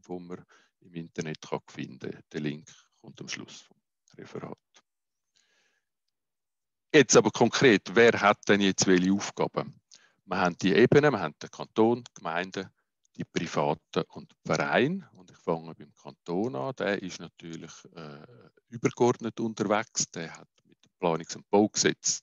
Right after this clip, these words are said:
die Grundlage geschaffen, wo dann, äh, die Gemeinden die ihre kommunalen Baureglemente darauf aufbauen. Und er ist auch dann am Schalthebel, indem er die kommunalen Baureglemente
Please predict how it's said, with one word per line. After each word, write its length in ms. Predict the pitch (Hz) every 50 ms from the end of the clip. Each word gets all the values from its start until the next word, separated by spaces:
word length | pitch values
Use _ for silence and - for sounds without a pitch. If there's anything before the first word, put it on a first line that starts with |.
| _ _
die 180 | - - - - _
Grundlage 680 | - - 107 107 120 117 - 110 107 110 110 - - - - - - - - _ _ _
geschaffen, 520 | _ - 98 101 107 - - - - 110 101 - - - - _ _ _
wo 160 | - 101 101
dann, 360 | 95 - 92 87 87 87 82 - _ _ _ _ _ -
äh, 240 | 113 98 90 87 - _ _ -
die 80 | - -
Gemeinden 540 | - 104 95 85 80 85 95 101 - 87 80 - _ -
die 120 | 92 95 95 95
ihre 160 | 87 90 85
kommunalen 640 | - - - 95 87 92 90 90 85 85 85 85 85 _
Baureglemente 680 | - 92 101 107 120 117 - 113 110 107 107 110 - -
darauf 260 | - 107 107 - -
aufbauen. 540 | 107 113 104 - _ - 98 98 98 104 - - - _ _ _ _ _ _ _ _ _ _ _ _ _ - _ _
Und 300 | - 107 104 101 117 - - _ - - _ _ _ _ _ - 78
er 220 | 69 - - -
ist 340 | - 110 104 - - - -
auch 220 | 92 85 87 92
dann 220 | - - 95 90 98
am 120 | 95 92
Schalthebel, 600 | - 87 71 71 78 - - 95 87 - 104 98
indem 260 | 95 87 87 82 78
er 60 | 87
die 80 | - -
kommunalen 600 | - - - 92 87 85 80 73 71 71 78 -
Baureglemente 680 | - 69 67 67 - - - 85 82 80 80 82 82